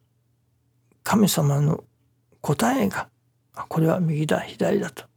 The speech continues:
神様の答えがそこに見つかるまでは、貫かなければならない執念を持って、もうあと一押しも二押しも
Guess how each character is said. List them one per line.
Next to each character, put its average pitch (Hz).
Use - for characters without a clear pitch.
神 233
様 170
の 170
答 254
え 226
が 165
そ -
こ 202
に 208
見 190
つ -
か 254
る 269
ま 233
で 131
は、 -
貫 190
か -
な 185
け -
れ -
ば -
な 170
ら -
な -
い -
執 -
念 196
を 220
持 190
っ -
て、 -
も 185
う 190
あ 160
と 190
一 -
押 220
し -
も -
二 -
押 208
し -
も 196